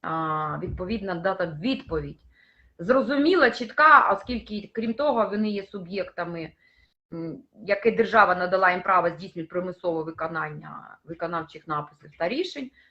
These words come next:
тому вони зобов'язані вам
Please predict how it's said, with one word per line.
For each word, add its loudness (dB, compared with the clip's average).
тому 2
вони -2
зобов'язані 0
вам 0